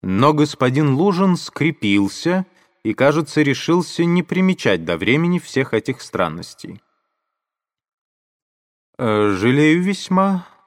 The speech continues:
и весьма, что нахожу вас в таком положении», начал он снова, с усилием прерывая молчание. «Если б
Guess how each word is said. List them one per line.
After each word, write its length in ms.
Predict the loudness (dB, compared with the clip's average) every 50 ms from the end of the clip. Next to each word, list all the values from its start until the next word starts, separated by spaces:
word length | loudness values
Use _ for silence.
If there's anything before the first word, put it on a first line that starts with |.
| _ _ _
и 140 | -6 -4 -4
весьма, 560 | -2 -2 -4 -6 -6 -4 0 2 2 2 2
что 420 | 0 -4 -8 -4 -2 0 0 0 -2
нахожу 480 | -2 -4 -6 -6 -6 -4 -4 -2 -2
вас 380 | 0 0 0 0 -2 -8 -20 -20 _ _ _ _ _ _ _
в 60 | _
таком 320 | -4 -4 -2 0 0 0 0
положении», 840 | 0 2 2 2 2 0 2 2 2 2 2 -2 -6 -8 -8 -10 -14 _ _ _ _ _ _ _
начал 440 | -6 -2 -2 -2 -2 -4 -6 -6 -4
он 140 | -4 -6 -8
снова, 500 | -10 -8 -4 0 0 2 2 0 -2 -4
с 160 | -6 -8 -8
усилием 560 | -10 -10 -8 -4 -2 0 0 0 -2 -2 -4
прерывая 600 | -4 -4 -4 -2 -2 -2 -2 -2 -2 -2 -2 -2
молчание. 680 | -2 -2 -2 -2 -4 -8 -8 -8 -8 -8 -8 -14 -18 -20 _ _ _ _ _ _ _ _ _ _ _ _ _ _ -8
«Если 520 | -4 -2 0 0 0 0 -2 -4 -4 -4
б 80 | -6